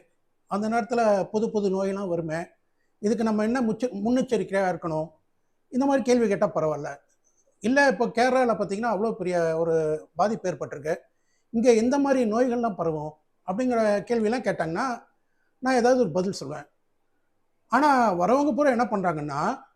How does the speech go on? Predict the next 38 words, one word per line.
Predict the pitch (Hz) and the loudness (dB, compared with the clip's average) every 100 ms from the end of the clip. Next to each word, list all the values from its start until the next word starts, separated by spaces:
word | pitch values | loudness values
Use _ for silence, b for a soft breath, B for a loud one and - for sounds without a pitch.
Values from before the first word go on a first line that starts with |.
| _ _ _ _ - | _ _ _ _ -4
"ஏன் | 233 254 | 0 4
டாக்டர், | 247 294 339 - _ _ _ _ - | 2 2 -2 -4 _ _ _ _ -4
இந்த | 240 254 | 0 2
நடிகையை | 247 277 302 254 220 190 185 - _ | 2 2 4 4 4 2 -2 -8 _
அவர் | - 220 | 0 2
வச்சிட்டு | 240 240 214 | 2 -2 -4
இருக்காராமே, | 233 220 208 208 208 196 _ _ _ | -2 2 2 0 -4 -8 _ _ _
உண்மையா?" | 214 233 202 196 190 - | -4 0 0 -2 -6 -10
அப்படிங்கிறாங்க. | 175 180 151 143 143 - _ _ _ _ _ _ - | -6 -6 -6 -10 -14 -20 _ _ _ _ _ _ -6
என்னமோ | 175 220 285 330 | -2 0 2 2
நான் | 233 247 | 2 2
தான் | 262 | 2
அந்த | 277 233 | 2 2
நடிகையை | 196 247 254 | 0 0 0
செட் | 233 202 | 0 -4
பண்ணி | 233 269 | -2 -2
கொண்டு | 208 196 | -2 0
போய் | 262 | 0
அவர்கிட்ட | 202 180 214 | 0 -2 -4
விட்டுட்டு | 185 190 | -4 -6
வந்த | 180 156 | -6 -8
மாதிரி | 151 139 160 254 _ _ _ _ | -8 -8 -6 -8 _ _ _ _
இந்த | 262 262 | -2 4
ஒரு | 247 | 4
கேள்வின்னு | - 262 254 262 | 4 2 2 0
என்கிட்ட | 190 185 | 0 -2
கேக்குறாங்க. | 180 170 160 151 - _ _ _ - | -2 -4 -6 -8 -16 _ _ _ -8
என்னடா | 220 311 330 | -2 2 2
நம்ம | 247 208 | 2 -2
ஒரு | 160 | -2
டாக்டர்கிட்ட | 180 254 262 220 | -4 -6 -6 -8
கேள்வி | 175 214 202 | -6 -4 -4
கேட்குறோமே, | 165 143 147 156 220 - _ _ _ _ | -4 -8 -10 -8 -10 -12 _ _ _ _
அவர் | - 196 262 | -2 2 2
துறையில | 262 294 277 | 2 2 4
ஏதாவது | 240 226 - | 4 2 -2
கேள்வி | 208 185 | -2 -2
கேட்போம் | 170 165 175 | -4 -4 -6